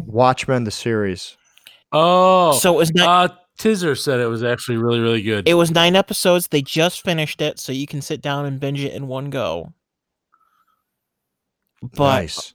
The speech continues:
Speaker 3: um, no, because one of the, one of the things in it is that, like, that's, like, because of police brutality issues, the police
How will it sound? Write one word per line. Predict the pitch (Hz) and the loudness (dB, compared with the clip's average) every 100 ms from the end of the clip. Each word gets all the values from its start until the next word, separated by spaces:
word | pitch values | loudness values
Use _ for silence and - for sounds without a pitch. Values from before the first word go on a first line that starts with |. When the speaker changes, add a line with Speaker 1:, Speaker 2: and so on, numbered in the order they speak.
| _ | _
Speaker 3:
um, | 139 147 139 135 131 131 107 - _ _ _ _ _ _ | 0 2 2 2 -2 -6 -10 -18 _ _ _ _ _ _
no, | 165 185 | 2 2
because | 160 175 180 | 2 0 0
one | 180 196 | 0 0
of | 196 | 0
the, | |
one | 170 185 | -2 0
of | 202 | 0
the | 190 | 0
things | - 240 370 | 0 0 2
in | 254 | 2
it | 165 - | 2 0
is | 160 | 0
that, | 165 151 147 | 2 0 2
like, | 147 139 - - - 151 - - | 0 -2 -6 -20 -20 -20 -20 -2
that's, | 165 170 180 - _ | 2 2 2 -6 _
like, | 147 147 - _ - - - | -2 -2 -4 _ -16 -14 -6
because | 156 175 202 190 185 | -4 2 4 4 2
of | 147 160 156 156 151 156 _ _ _ _ _ _ _ _ _ _ _ _ _ | 0 2 2 2 0 -6 _ _ _ _ _ _ _ _ _ _ _ _ _
police | - 180 175 190 190 - - - _ _ _ _ _ _ | -4 -2 0 -2 -4 -6 -8 -10 _ _ _ _ _ _
brutality | 175 160 - 165 165 190 170 90 | -6 -6 -4 -2 0 0 0 -2
issues, | 131 - 131 113 107 - - - _ _ _ _ _ _ _ _ _ _ _ _ _ _ _ _ _ - | -6 -6 -10 -10 -10 -12 -16 -20 _ _ _ _ _ _ _ _ _ _ _ _ _ _ _ _ _ -2
the | 165 | 0
police | - - 175 185 214 - | 0 -4 -2 0 0 -2